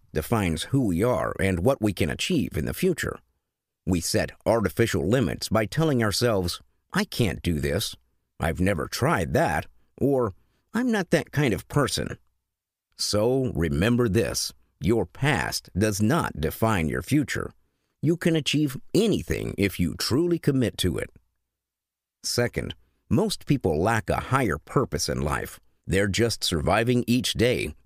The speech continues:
doing whatever gives them the most short-term pleasure or the least pain.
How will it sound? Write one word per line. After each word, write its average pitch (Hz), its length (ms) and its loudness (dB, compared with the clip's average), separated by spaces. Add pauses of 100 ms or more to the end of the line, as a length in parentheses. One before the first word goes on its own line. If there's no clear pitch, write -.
doing 139 480 2
whatever 113 440 2
gives 127 280 2
them 117 220 4
the 82 80 2
most 120 360 0
short-term 123 600 0
pleasure 110 560 0
or 143 240 2
the 98 140 2
least 127 300 0
pain. 117 420 0